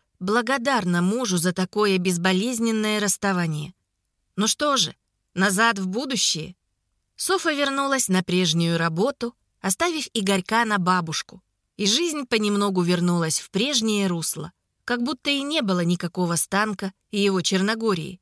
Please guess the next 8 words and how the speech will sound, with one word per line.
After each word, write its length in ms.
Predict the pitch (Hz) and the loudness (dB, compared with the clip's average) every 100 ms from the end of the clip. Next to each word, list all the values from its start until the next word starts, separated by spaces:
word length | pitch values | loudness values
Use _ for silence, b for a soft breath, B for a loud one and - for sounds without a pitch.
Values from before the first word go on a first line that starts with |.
| _ _ _ | _ _ _
Как 240 | - 247 - | 0 0 0
писал 520 | 226 - 226 233 214 | 0 2 4 4 2
поэт, 640 | - 190 220 233 185 - - _ _ | -2 -2 -2 -4 -8 -14 -20 _ _
год 380 | 202 175 330 - | -8 -4 -2 -2
прошёл, 560 | - 254 247 - 302 294 | 0 2 2 2 0 -2
как 220 | 254 247 | 0 0
сон 360 | - 247 233 185 | 2 2 2 0
пустой. 640 | - 156 - 151 147 180 | -2 -4 -4 -6 -8 -12